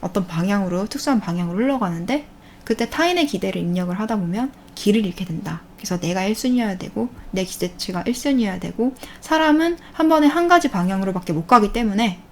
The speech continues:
다른 사람의 기대치를 맞추는 것보다 내 기-, 내 기대치를 맞추는 걸 최우선으로 해야 된다. 근데 이제 성숙해지다 보면은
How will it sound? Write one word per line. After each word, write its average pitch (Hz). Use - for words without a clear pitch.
다른 247
사람의 269
기대치를 214
맞추는 202
것보다 185
내 196
기-, 190
내 220
기대치를 208
맞추는 185
걸 190
최우선으로 190
해야 277
된다. 165
근데 202
이제 185
성숙해지다 285
보면은 185